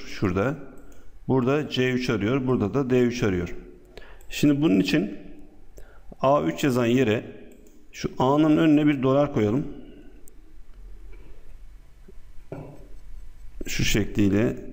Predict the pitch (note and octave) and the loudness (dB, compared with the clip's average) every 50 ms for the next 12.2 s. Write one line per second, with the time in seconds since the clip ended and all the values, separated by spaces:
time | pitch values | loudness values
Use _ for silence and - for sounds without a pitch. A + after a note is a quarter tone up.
0 | - - - - - A2 A2 A#2+ A#2 A2+ - - G#2 G2 F#2+ F#2 G2+ C#3 D3+ - | -16 -16 -6 -2 0 2 4 4 2 2 0 0 2 2 4 2 2 0 0 -2
1 | - - - - - - - - - - - - - - - - - - - - | -6 -10 -12 -12 -14 -16 -16 -16 -18 -16 -16 -16 -16 -16 -16 -16 -16 -18 -18 -16
2 | - - - - - - - - - - - - - - - - - - - - | -16 -14 -14 -14 -14 -14 -14 -14 -14 -14 -14 -16 -14 -10 -10 -10 -8 -8 -8 -10
3 | - - - - - - - - - - - - - - - - - - - - | -8 -8 -8 -8 -8 -10 -10 -10 -12 -12 -12 -14 -14 -14 -16 -16 -16 -16 -16 -16
4 | - - E3+ - C3 C3 D3 - - - - A#2+ B2+ C#3 C3+ C3+ C#3+ - - C#3 | -16 -10 -2 0 2 2 2 0 -4 -6 -2 0 2 4 4 4 4 2 2 2
5 | C3+ C#3+ D3 C3 A#2 G2 G2 - - B2+ - - G#2+ F#2+ F2+ F2 E2+ E2+ G2 A#2 | 2 2 2 2 2 0 0 0 -2 -2 -2 -2 -2 0 0 -2 -2 0 2 2
6 | C3+ - - A#2 A2 - C3+ C3+ D#3 - - - - - - - - - - - | 2 2 0 -2 -2 0 -2 -2 -2 -4 -10 -14 -16 -16 -16 -18 -18 -18 -18 -16
7 | - - B2 B2 B2+ B2 B2 A#2+ A#2+ A#2 A#2+ C#3+ C#3+ - - E3+ D3 A#2+ C3 C#3 | -4 0 2 4 6 6 6 6 6 6 4 4 2 2 -4 -6 -4 0 0 0
8 | C#3 - - - - - - - - - - - - - - - - - - - | 0 -4 -10 -14 -16 -16 -18 -18 -18 -18 -18 -18 -16 -16 -16 -16 -16 -16 -16 -16
9 | - - - C3 B2+ C3+ C3+ B2 G#2 G2 G2 F#2+ F#2 G2+ G2+ B2 B2 B2+ - G#2+ | -12 -4 0 2 4 4 4 4 4 4 2 2 2 2 2 2 2 2 0 0
10 | F#2 F#2+ G2+ A#2 D3 D3 C3+ G#2 E2+ E2 - - - C3+ C3 C3+ - D3+ D#3+ D#3 | 0 0 2 2 2 4 2 2 0 -4 -8 -6 -4 -2 0 2 2 2 0 0
11 | - - F3+ F3 E3+ D#3 D3+ D3 D3 D3 - C3 B2 A#2+ G2+ G2 G2+ G2 G2 - | -4 -4 -2 0 2 4 2 2 2 2 0 0 0 2 2 2 2 2 2 2
12 | D#3 D#3+ F3+ | 0 -2 -2